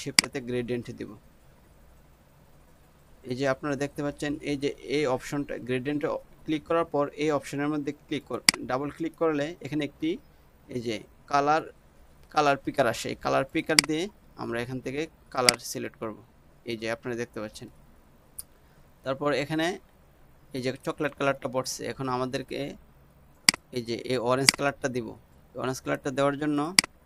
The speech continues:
আমরা এই যে এই শেপটা select থাকা অবস্থায় এই যে black কালারের যেই gradient, এ, slider আছে সেখানে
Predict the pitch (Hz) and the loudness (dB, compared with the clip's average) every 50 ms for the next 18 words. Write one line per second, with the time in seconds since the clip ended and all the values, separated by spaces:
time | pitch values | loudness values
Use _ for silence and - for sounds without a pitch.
0 | - - - - 120 117 117 117 117 117 120 117 117 127 127 131 - - - - | -20 -20 -20 -16 -10 -8 -6 -4 -2 -2 -2 0 0 0 0 0 -2 -4 -10 -12
1 | - - 135 - - 139 - - 135 131 - - 135 139 139 - 160 143 143 131 | -8 -6 -4 -2 -4 -4 -4 -4 -4 -4 -4 -2 -4 -4 -4 -4 -4 -2 -2 -2
2 | 127 139 143 - - 151 143 135 131 127 127 127 113 120 120 120 185 185 - - | -2 -2 -6 -6 -4 -4 -2 -2 0 0 -2 -2 -2 2 4 4 4 4 2 -2
3 | 143 135 139 135 135 127 139 143 151 156 170 - - - - - - - - - | 0 0 0 0 0 0 0 0 0 0 -4 -6 -10 -18 -20 -20 -20 -20 -20 -4
4 | - 143 139 139 139 - 143 135 139 - - - - - - - - - - - | 0 0 2 2 2 2 0 0 -2 -4 -10 -14 -16 -20 -20 -20 -20 -18 -12 -10
5 | - - - - - 123 123 120 120 120 - - - 123 123 123 135 135 139 135 | -10 -10 -8 -4 -2 0 2 2 0 0 -2 0 2 2 2 4 4 4 4 2
6 | - - 139 143 - - - - - - - - 143 127 135 135 | 0 0 -2 -4 -6 -8 -16 -20 -20 -12 -8 -6 -4 -2 0 0